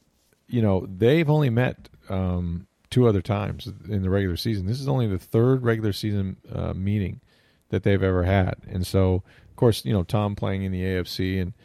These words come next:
um, you know, o-, obviously Green Bay's in the N F C, so they wouldn't have met. But it's, it's a marquee matchup, and, and those guys pay attention to that.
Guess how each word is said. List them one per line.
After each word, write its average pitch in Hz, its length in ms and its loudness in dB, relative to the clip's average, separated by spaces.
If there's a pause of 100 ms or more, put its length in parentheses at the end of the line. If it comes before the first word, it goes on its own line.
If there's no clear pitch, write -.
(640)
um, 82 460 -6 (1120)
you 120 100 0
know, 82 220 -2 (100)
o-, 90 120 -4
obviously 95 600 -2
Green 95 380 -4
Bay's 92 200 0
in 87 100 -4
the 87 100 -6
N 107 100 -2
F 92 120 -4
C, 90 200 -4
so 85 140 -6
they 90 100 -2
wouldn't 92 240 -2
have 85 100 -6
met. 113 380 -4 (480)
But 107 400 0 (1040)
it's, - 220 -8
it's - 220 -4
a 151 60 2
marquee 131 520 0
matchup, 120 480 -2
and, 101 220 -4
and 110 200 -6
those 135 200 2
guys 139 180 0
pay - 160 -4
attention 123 480 -4
to 80 140 -6
that. - 200 -14